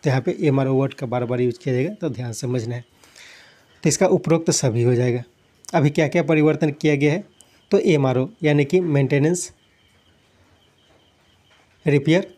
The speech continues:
और ओवरहॉल पर जीएसटी की दर, जो उसमें पार्ट्स यूज़ होते हैं, तो उस पे जो जीएसटी अठारह परसेंट पहले लगता था, तो उसे कम करके अब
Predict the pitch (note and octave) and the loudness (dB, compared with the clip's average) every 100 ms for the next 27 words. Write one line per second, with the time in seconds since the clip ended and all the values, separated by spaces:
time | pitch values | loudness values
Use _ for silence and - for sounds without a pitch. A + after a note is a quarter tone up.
0 | - D3+ F3+ - - _ - D3 D3+ D#3 | -2 0 0 -2 -20 _ 0 2 2 2
1 | C#3+ E3+ G3 - _ _ _ _ - C3 | 2 2 0 -8 _ _ _ _ -2 -2
2 | - _ _ - B2+ D#3 F3+ F3+ D#3+ D#3+ | -2 _ _ -8 0 2 2 2 -2 2
3 | C#3+ F3 G#3 D3+ F3 F3 F3+ - E3 F3 | 0 0 -4 2 2 4 0 2 0 0
4 | - D3+ C3 C#3+ D3 C#3 - - - _ | 2 2 2 0 0 -2 -4 -20 -20 _
5 | - E3+ F3+ C#3 - - G3+ F3 E3 B2 | -10 -2 0 0 -2 0 4 6 4 4
6 | D3 F3 - F3 D#3+ - C#3+ D#3+ D3 E3+ | 4 4 2 0 0 0 0 0 0 -2
7 | C#3+ D3+ C#3 C3+ B2+ D3+ C#3 E3+ - - | -2 0 2 2 2 -2 -2 -2 -6 -14
8 | - - D#3 G#3 G3+ D#3+ C#3+ D3 - F3+ | -12 -2 0 2 0 0 0 -2 0 -2
9 | G#3 | -2